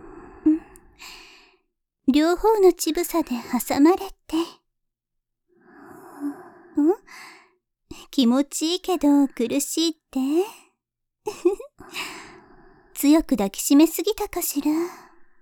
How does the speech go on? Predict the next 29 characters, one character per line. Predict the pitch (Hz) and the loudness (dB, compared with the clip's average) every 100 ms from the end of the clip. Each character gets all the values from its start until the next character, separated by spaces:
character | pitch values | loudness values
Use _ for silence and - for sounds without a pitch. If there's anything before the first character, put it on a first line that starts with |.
| _ _ _ _ _ _ _ _ _ - | _ _ _ _ _ _ _ _ _ -2
う | |
ん。 | 302 311 - _ _ _ _ _ - - 262 - - - - _ _ _ _ _ _ _ _ _ _ | -2 -2 -12 _ _ _ _ _ -20 -18 -16 -18 -20 -20 -20 _ _ _ _ _ _ _ _ _ _
男 | 233 240 254 311 | 2 4 2 8
の | 302 330 | 10 10
子 | 294 | 6
の | 254 240 | 2 0
匂 | 240 254 277 | 2 2 4
い | 330 | 4
が | 320 | 2
す | 330 - - | -4 -8 -6
る。 | 262 269 294 _ _ _ _ - _ _ _ _ _ _ _ _ _ - | -6 -6 -10 _ _ _ _ -20 _ _ _ _ _ _ _ _ _ 0
な | 247 269 | 2 4
ん | 285 | 4
か | 269 | 2
安 | 226 269 | 2 2
心 | - 302 311 | 4 4 4
し | - | 2
ち | 311 | -2
ゃ | 330 | -2
う | 320 | -2
わ。 | 285 320 370 _ _ _ - _ _ _ _ _ _ _ - | -6 -8 -10 _ _ _ -20 _ _ _ _ _ _ _ -6
私 | 202 233 247 277 | -4 -4 -2 2
の | 285 | 4
方 | 294 320 320 | 4 6 6
が | 302 | 6
眠 | 214 202 277 | 2 2 0
く | - | 2
な | |
っ | 320 | 2